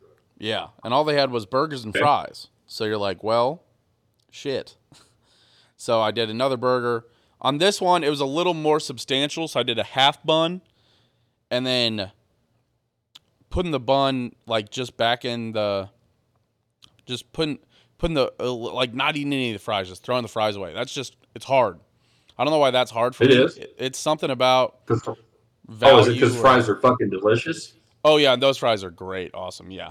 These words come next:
Speaker 1: that was, that was another part of it, is that those fries are awesome. Yeah, and just like, "Well, shit." <laughs> And, but, you know, throwing away, somebody's like,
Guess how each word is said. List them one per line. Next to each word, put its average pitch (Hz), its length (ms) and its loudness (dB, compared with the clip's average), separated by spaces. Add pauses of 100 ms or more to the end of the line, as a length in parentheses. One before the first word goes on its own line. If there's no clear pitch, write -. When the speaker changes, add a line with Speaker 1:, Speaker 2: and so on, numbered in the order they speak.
Speaker 1:
that 107 180 -2
was, 95 320 -8
that 104 200 -6
was 101 200 -6
another 98 360 -8
part 95 240 -8
of 90 80 -14
it, 90 100 -14
is 98 120 -18
that 90 260 -14
those 98 200 -12
fries 95 260 -12
are 90 240 -12
awesome. 90 380 -16 (560)
Yeah, 98 240 -6
and 101 100 -8
just 110 180 -12
like, 104 300 -6 (360)
"Well, 120 380 0 (100)
shit." - 440 -6 (280)
<laughs> - 180 -10
And, 113 280 -2 (600)
but, 113 340 -4
you 113 120 -8
know, 101 160 -2
throwing 120 260 -2
away, 117 180 2
somebody's 113 280 -6
like, 101 160 -4